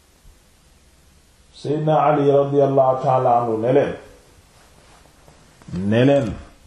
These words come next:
"Bu leen ko def de, bu leen leen yebal de, bu leen leen yónni de, laa tafaala, bu leen ko def." Ndax lan?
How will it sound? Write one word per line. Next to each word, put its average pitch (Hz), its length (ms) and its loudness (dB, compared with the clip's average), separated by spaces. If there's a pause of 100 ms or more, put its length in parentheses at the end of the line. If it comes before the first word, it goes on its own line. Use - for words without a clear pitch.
(440)
"Bu 113 160 0
leen 117 200 2
ko 117 120 0
def 120 200 -2
de, 107 120 -6 (840)
bu 107 200 0
leen 135 200 4
leen 135 200 2
yebal 147 300 2
de, 151 60 0
bu 127 140 -2
leen 139 160 4
leen 151 200 4
yónni 170 260 2
de, 226 120 2 (1000)
laa 143 320 2
tafaala, 123 540 -2 (1160)
bu 113 220 2
leen 180 200 0
ko 175 120 0
def." 156 220 0
Ndax 160 300 2
lan? 208 200 0